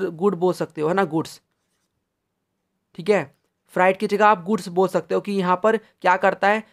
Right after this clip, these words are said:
रोड को यूज़ करते हुए एटी फ़ाइव परसेंट जो पैसेंजर है वो एक तरीके से उसको यूज़ करते हैं और सेवेंटी परसेंट गुड्स को कैरी किया जाता है, मतलब एक जगह से दूसरी जगह पहुँचाया जाता है।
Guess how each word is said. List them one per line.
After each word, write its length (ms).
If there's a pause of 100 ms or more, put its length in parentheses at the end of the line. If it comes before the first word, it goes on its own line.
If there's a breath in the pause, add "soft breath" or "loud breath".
(140 soft breath)
रोड 240
को 80
यूज़ 260
करते 260
हुए 180
एटी 240
फ़ाइव 260
परसेंट 380
जो 100
पैसेंजर 500
है 60
वो 180
एक 100
तरीके 300
से 180
उसको 280
यूज़ 220
करते 280
हैं 140 (260 soft breath)
और 100
सेवेंटी 480
परसेंट 500 (240 soft breath)
गुड्स 240
को 160
कैरी 340
किया 180
जाता 300
है, 60
मतलब 320
एक 120
जगह 280
से 120
दूसरी 220
जगह 200
पहुँचाया 380
जाता 280
है। 140